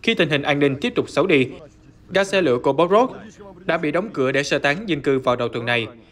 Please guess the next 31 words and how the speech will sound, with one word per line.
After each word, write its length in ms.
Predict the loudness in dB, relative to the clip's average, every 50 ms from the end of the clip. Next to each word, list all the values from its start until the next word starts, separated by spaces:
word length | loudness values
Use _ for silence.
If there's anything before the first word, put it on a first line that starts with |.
| _ _ _ _
Hiện 160 | -4 -4 -2 0
tại, 160 | 2 0 0
các 160 | 0 -2 -2
cuộc 140 | -2 -2 -2
sơ 120 | -2 -4
tán 280 | 0 0 0 0 0 -2
đang 140 | -4 -4 -2
được 120 | -2 -2
tổ 120 | -2 -2
chức 220 | -2 -4 -6 -6 -2
bằng 240 | -2 -2 -2 -2 -4
ga 120 | -6 -4
xe 160 | -2 0 0
lửa 240 | 0 2 0 0 -2
ở 240 | -2 -2 0 0 0
Bolova, 540 | -2 -2 -2 -2 -2 -2 0 0 0 0 0 -2 -8 -20 -20 -20 -20 -20 -20 -10 -4
thuộc 180 | -2 -2 0 2
tỉnh 200 | 2 2 2 2
Dnipropetrovsk, 760 | 2 2 4 4 4 2 4 2 0 0 2 4 4 4 2 0 -8 -20 -20 -20 -20 -12 -2 2
một 140 | 2 2 2
thành 140 | 2 0 4
phố 200 | 4 4 4 4
cách 220 | 2 2 0 0 0 0
Pondok 340 | 2 4 4 4 4 2 0 -2
khoảng 260 | -2 0 0 0 -2
một 140 | -4 -4 -2
trăm 120 | -4 -4
ki-lô-mét 480 | -2 -2 -2 -2 0 0 0 -2 -2 -4
về 100 | -4 -4
phía 140 | -2 -2
tây. 260 | -2 0 0 0 -2